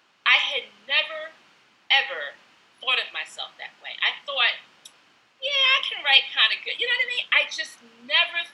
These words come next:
thought of myself as an artist. And when I did, it changed everything. So they told us that every year they select one person from the various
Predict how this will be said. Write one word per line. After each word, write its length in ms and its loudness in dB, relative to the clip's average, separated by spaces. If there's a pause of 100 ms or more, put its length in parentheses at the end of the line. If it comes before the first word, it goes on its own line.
thought 180 -4
of 140 -10
myself 420 -6
as 140 -16
an 180 -20
artist. 540 -8
And 160 -10
when 100 -4
I 160 6 (140)
did, 400 2
it 100 -10 (140)
changed 680 -8 (400)
everything. 540 -6 (1200)
So 640 0 (840)
they 240 8
told 400 -10
us 480 -4
that 240 0 (160)
every 320 -2
year 560 -4 (880)
they 160 6
select 480 -2 (160)
one 360 -8 (360)
person 480 -10 (400)
from 240 -2 (160)
the 160 -10
various 480 0